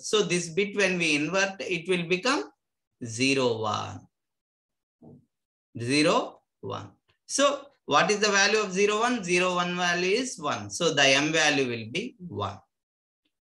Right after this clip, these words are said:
So one minus one is zero, zero, comma one. So my connections one is zero, zero. So this node need to be connected to zero, zero, and this node also need to be connected to zero, one.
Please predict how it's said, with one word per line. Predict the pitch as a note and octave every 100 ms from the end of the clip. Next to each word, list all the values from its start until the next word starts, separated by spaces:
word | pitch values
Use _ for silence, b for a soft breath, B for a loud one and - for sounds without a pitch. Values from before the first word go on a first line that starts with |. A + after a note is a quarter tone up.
| _
So | - A#3+ A#3 - -
one | C3 F3 F#3+
minus | G3 F#3+ F#3
one | F#3 F3+
is | F3
zero, | C#3 D#3+ G3+ B3+ C4+ - _ -
zero, | C#3 E3 D#3
comma | C3+ A#2 G#2
one. | G#2 G2
So | - - A#3 G#3+ B -
my | D3+ D#3
connections | D3 D3 F3 - G#3 F#3+ D#3
one | C#3 D#3 F#3
is | F3+ E3+
zero, | C#3 A#2 B2+ C#3+ E3+
zero. | D#3+ E3 E3 C3+ - _
So | - - A#3 A#3+ - -
this | B2 D#3 -
node | B2 D3 G#3 F3
need | D3+ F3 F3
to |
be | F3+ F3
connected | D3 C#3+ C#3+ - B2 -
to | G#2
zero, | A2+ A#2+
zero, | C#3 C3 D#3+
and | G#3+ G3
this | E3+ F3 F#3
node | F#3 F#3+
also | E3+ E3+ F#3 F#3+
need | F3 F3
to | E3+
be | E3
connected | D#3+ D#3+ D3+ F3 F3
to | A3
zero, | G3+ A#3+ G#3+
one. | B2+ A2+